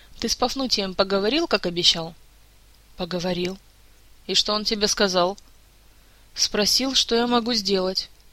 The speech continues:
«А ты не можешь ничегошеньки», — предположил ехидный Олен. «Разве что поговорить с Зиновием и попытаться воззвать к его рассудку, который давно уже покинул хозяина».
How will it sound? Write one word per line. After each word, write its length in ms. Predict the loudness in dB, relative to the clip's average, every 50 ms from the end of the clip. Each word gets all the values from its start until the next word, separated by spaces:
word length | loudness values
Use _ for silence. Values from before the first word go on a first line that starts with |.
| -20 -20 -20 -20 -20 -20 -20 -20 -20 -20 -20 -18 -6 -4
«А 120 | -4 -4
ты 200 | -2 -4 -4 -2
не 120 | -2 -2
можешь 400 | -2 0 0 0 2 2 2 2
ничегошеньки», — 880 | 2 2 2 2 2 2 -2 -2 -2 -2 -4 -4 -8 -12 -12 -12 -14 -14 -18 -20 -20 -20 -12 -4
предположил 580 | -2 -2 -2 0 2 2 4 4 4 2 2 2
ехидный 580 | 0 0 0 -2 -4 -4 -4 -2 -2 -2 0
Олен. 300 | 0 0 -2 -4 -4 -8 -14 -20 -20 -20 -20 -20 -20 -6 -2
«Разве 340 | 4 4 4 4 4 2 2
что 180 | 2 0 0
поговорить 500 | -4 -4 -2 0 0 2 2 0 0 0
с 40 | -2
Зиновием 640 | -2 -2 0 0 0 0 0 2 4 2 2 2 0
и 60 | -2
попытаться 640 | -2 -2 -2 -2 0 2 2 2 2 0 -4 0
воззвать 480 | 2 2 2 2 2 2 2 2 2 0
к 60 | 0
его 220 | -2 0 0 0
рассудку, 640 | 0 0 0 0 0 0 -2 -4 -6 -8 -12 -14 -14 -14 -18 -20 -16 -2
который 340 | 0 0 0 2 0 0 4
давно 300 | 4 4 4 4 -2 -2
уже 160 | -2 -4 -2
покинул 420 | -2 -2 -2 -2 -4 -4 -4 -6
хозяина». 680 | -6 -4 -4 -4 -2 -2 -2 -2 -4 -6 -8 -12 -16